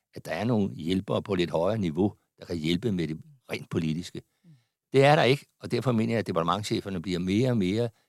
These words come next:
Speaker 1: involveret i noget rent politisk, som er med til at underløbe vores, øh, vores administration.
Speaker 2: Mm. Altså, det sidste er jeg meget, meget uenig i, <laughs> og jeg synes ikke, vores administration bliver underløbet, og jeg synes, det er en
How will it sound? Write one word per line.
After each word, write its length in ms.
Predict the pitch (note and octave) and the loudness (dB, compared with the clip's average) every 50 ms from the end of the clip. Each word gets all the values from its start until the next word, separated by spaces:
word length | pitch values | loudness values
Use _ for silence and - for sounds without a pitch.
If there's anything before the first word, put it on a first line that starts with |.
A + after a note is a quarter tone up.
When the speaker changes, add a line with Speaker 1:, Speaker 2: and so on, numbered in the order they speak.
| _ _ _ | _ _ _
Speaker 1:
involveret 560 | A2 G2+ F#2 F2 F2+ F2+ D#2+ F2 G2 A#2+ B2+ | -4 -4 -2 0 0 0 0 0 0 0 0
i 80 | B2+ B2+ | 0 0
noget 220 | G#2+ F#2 E2 D2 | 2 2 2 0
rent 180 | D2+ F#2 F2 - | 0 -4 -6 -6
politisk, 500 | - G2 E2+ F2+ F#2+ G2 A#2+ A#2 - - _ _ _ _ _ _ _ | -4 -2 -2 0 0 0 0 -2 -4 -6 _ _ _ _ _ _ _
som 160 | _ G2+ F#2 F#2 | _ -10 -8 -6
er 60 | F2 | -4
med 160 | F2+ G#2 A2+ | -4 -4 -4
til 260 | A2+ - - G#2+ A2+ - | -4 -4 -4 -4 -4 -4
at 140 | A2+ - - - _ _ _ _ _ _ _ _ _ | -4 -4 -6 -6 _ _ _ _ _ _ _ _ _
underløbe 540 | F2 G2+ A#2+ C3+ B2 G2+ F#2+ F#2 D#2 F2 F2+ | 0 2 4 4 4 4 4 2 2 0 -2
vores, 420 | D#2+ D#2 D#2 D2+ D2+ D2 - - | -2 -4 -4 -6 -8 -8 -8 -6
øh, 220 | F2 D2+ D2+ D2+ D#2+ - - - E2+ | -6 -6 -6 -6 -10 -14 -18 -18 -16
vores 240 | E2+ D#2 D2+ - - | -16 -16 -16 -20 -20
administration. 560 | - E2+ E2 D#2+ - D#2 D#2+ - F#2 E2+ - - _ _ _ _ - | -16 -14 -14 -14 -14 -12 -10 -8 -8 -10 -10 -14 _ _ _ _ -20
Speaker 2:
Mm. 60 | E3 C#3 _ _ _ _ - - - - - - - | -20 -20 _ _ _ _ -16 -14 -12 -12 -14 -6 -4
Altså, 180 | F3 E3+ D#3+ E3 | -2 0 2 2
det 80 | F3 | 4
sidste 340 | - G#3+ A3 A3 - - A3+ | 6 6 6 6 6 4 4
er 200 | - - E3 D#3+ | 6 8 8 8
jeg 240 | E3+ E3+ D#3+ E3+ E3+ - - _ _ _ _ | 10 10 8 6 6 2 -4 _ _ _ _
meget, 440 | E3 D#3+ E3 F3+ F#3+ A3 B3 B3+ B3 | -16 -4 4 8 8 10 10 8 6
meget 460 | A3+ D#3 D3 C3 B2+ D3 D3 D#3 D#3 - _ _ | 4 2 0 -2 -2 -2 -2 -4 -4 -6 _ _
uenig 500 | F#3 F3 F3 E3+ D#3 B2+ C3 E3+ F#3+ E3+ D#3+ - - | -2 0 2 2 0 0 0 2 2 2 2 2 2
i, 60 | - | 2
<laughs> 100 | - - - | 2 4 4
og 60 | - G3+ | 6 4
jeg 80 | F#3 - | 4 4
synes 280 | - G3 F#3+ F3+ - | 2 2 2 2 2
ikke, 280 | - G3 F3+ F#3+ F#3 - - - - - - - - - | 2 2 2 2 0 -4 -10 -14 -16 -16 -18 -18 -8 -2
vores 200 | F3+ F3 E3+ E3+ | 2 2 4 4
administration 560 | E3 E3 D#3+ - - F3 - - F3 E3+ E3 | 4 2 2 2 -2 -2 0 2 2 2 2
bliver 140 | - E3 C#3+ | 2 0 2
underløbet, 680 | D3 E3+ F#3 G#3 G#3+ G#3 F#3 - - B3 F#3+ E3+ E3+ E3 | 4 4 4 4 4 4 2 -2 -4 -4 -2 0 0 2
og 60 | D3 | 2
jeg 100 | E3 D#3+ | 2 2
synes, 220 | - - E3+ D#3 | 0 0 -4 -4
det 140 | - - D#3+ | -2 -2 -2
er 40 | D3 | -2
en 100 | D3 | -2